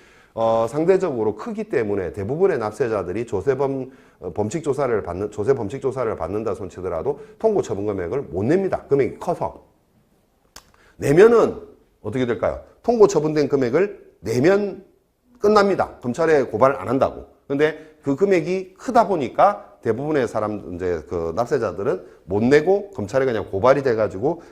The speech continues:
검찰 조사를 받는 경우가 있다. 자, 근데 이제 검찰 조사에 가서 결론은 번복되기가 어렵다. 그래서, 어, 주장하고 싶은 내용이 있다면 이 범칙 조사 단계에서,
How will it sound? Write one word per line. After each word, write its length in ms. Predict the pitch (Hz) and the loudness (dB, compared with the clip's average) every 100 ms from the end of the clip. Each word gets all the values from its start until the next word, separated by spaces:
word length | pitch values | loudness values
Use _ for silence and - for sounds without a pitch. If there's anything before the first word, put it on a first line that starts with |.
| - - | -14 -4
검찰 380 | 120 113 170 | -4 0 -2
조사를 640 | - 95 151 156 98 123 - - | 0 -2 0 2 0 -2 -6 -14
받는 440 | - 101 113 123 120 | -10 -4 -2 -4 -6
경우가 580 | 87 92 117 151 - - | -8 -4 -2 -2 -4 -12
있다. 560 | 143 - 85 82 90 - - _ | -12 -2 0 0 -2 -4 -18 _
자, 180 | - 123 | 2 2
근데 220 | 214 208 | 4 4
이제 260 | 120 139 147 | 6 4 2
검찰 320 | 107 107 190 | -2 0 0
조사에 360 | 151 110 185 143 | 0 -2 -2 0
가서 400 | 98 170 - - _ | 0 -2 -4 -12 _
결론은 560 | 127 123 120 190 - - | -2 0 0 -2 -6 -4
번복되기가 840 | 156 202 185 - 110 101 147 190 - - | -2 0 -2 -2 -4 -4 -4 -6 -16 0
어렵다. 420 | 147 - - - _ | 2 2 -6 -18 _
그래서, 680 | - 110 104 127 110 107 - - _ | -2 0 2 0 0 -2 -6 -18 _
어, 220 | 101 98 101 | -6 -2 -2
주장하고 500 | 185 262 220 185 143 | 2 2 2 0 -2
싶은 300 | 147 - 127 | -4 -6 -2
내용이 300 | 98 107 143 | -2 -2 -4
있다면 760 | 143 202 - 98 113 143 82 - _ _ _ | -6 -6 -4 -4 -2 -2 -4 -16 _ _ _
이 200 | 139 135 | -4 -4
범칙 480 | 113 120 127 247 - | 0 -2 -2 -8 -6
조사 420 | 147 123 160 160 | -2 0 2 0
단계에서, 920 | 147 135 131 147 113 90 76 90 165 | 0 -4 -4 -4 -4 -6 -6 -4 -6